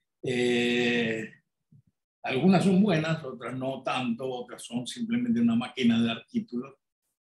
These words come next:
Pero también hay algunas nacionales que son una máquina de dar títulos, hay que reconocerlo.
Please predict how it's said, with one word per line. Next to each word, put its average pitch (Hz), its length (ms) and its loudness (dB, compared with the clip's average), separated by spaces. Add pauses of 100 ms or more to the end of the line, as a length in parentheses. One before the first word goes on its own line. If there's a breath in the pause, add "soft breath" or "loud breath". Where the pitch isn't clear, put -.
(100)
Pero 120 100 -6
también 143 340 4
hay 156 120 6
algunas 139 400 0
nacionales 131 580 -10
que - 80 -14
son 147 280 -4
una 110 160 4
máquina 104 400 -6
de 107 60 -12
dar 104 180 -18
títulos, 107 420 -12
hay 113 80 -10
que 113 80 -14
reconocerlo. - 760 -20